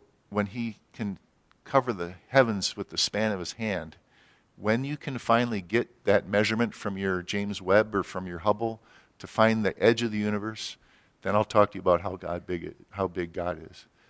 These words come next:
You know, once you get that, get back to me and let me know. But, uh, you know, they're setting it up. They shot it up in December. They're gonna do, it's not gonna happen. Every time they point something at the darkest spot and they find a way to measure to the deepest space, they find more,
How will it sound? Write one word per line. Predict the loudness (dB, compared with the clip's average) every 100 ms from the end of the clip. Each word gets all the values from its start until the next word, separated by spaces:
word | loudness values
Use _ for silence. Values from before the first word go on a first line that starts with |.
| _ _
You | -14
know, | -12
once | -4 -4 -4
you | -2
get | -4 2
that, | 2 2 -2 -20 -8
get | 0
back | 4 4 2
to |
me | -12
and | -10
let | -10 -10
me | -10
know. | -10 -10 -16 _ _ _ _ _ _ _
But, | 0 2 2
uh, | 4 2 -4 _ -16
you | -10
know, | -10
they're | -2 -2
setting | 2 2 2 4
it |
up. | 4 4 -2 -4
They | -4
shot | -2 2 2
it | 4
up | 2
in | 2
December. | -4 -2 -2 4 2
They're | 2
gonna | -2 -4 -6 -10 -16
do, | -16 -16 -20 _
it's | -12 -6
not | -6 -6
gonna | -10
happen. | -10 -10 -12 -20 -20 _ _ _ -6
Every | -4 0
time | 2 2
they | 2
point | -2 0 0 0 _ _ -6
something | -4 -2 0
at | -2
the | -2
darkest | 4 4 4 -6
spot | 0 2 2
and | 0
they | -12
find | -2 -2 0
a | -2
way | 0
to | -2
measure | -2 -4 -4
to | -8 -10
the | -10
deepest | -10 -12 -10 -10
space, | -8 -6 -6 -8 -16 -18 _ _ _ _ _ -6
they | -4
find | 0 -2 -4
more, | -8 -8 -10